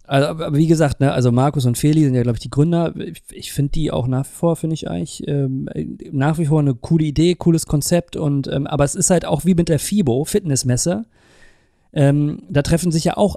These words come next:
alle möglichen Fitnessleute, ne? Und ich glaube, was entscheidend ist bei solchen Veranstaltungen und, ähm, die kann ja von den GründerInnen immer mit besten Absichten geschehen,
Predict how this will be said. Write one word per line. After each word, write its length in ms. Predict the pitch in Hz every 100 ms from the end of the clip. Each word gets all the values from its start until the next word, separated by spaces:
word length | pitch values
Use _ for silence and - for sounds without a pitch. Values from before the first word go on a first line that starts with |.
| -
alle 200 | 143 131
möglichen 380 | 120 117 123
Fitnessleute, 680 | 113 - 117 - 117 120 127
ne? 180 | 127 160
Und 200 | - 143
ich 80 | -
glaube, 260 | 160 165 156
was 160 | 151
entscheidend 460 | 147 - 165 196 185
ist 100 | -
bei 80 | 147
solchen 200 | 139 127
Veranstaltungen 960 | - 156 196 - 170 175 185 180 185
und, 280 | 160 135 - -
ähm, 320 | 127 123 123 - -
die 80 | 131
kann 160 | 120 175
ja 220 | 160 160
von 160 | - 147
den 240 | 143 139
GründerInnen 640 | 131 170 165 - 156 160
immer 180 | 156 147
mit 160 | 139 -
besten 320 | 165 - -
Absichten 480 | 160 - 151 - 127
geschehen, 440 | 120 190 135 151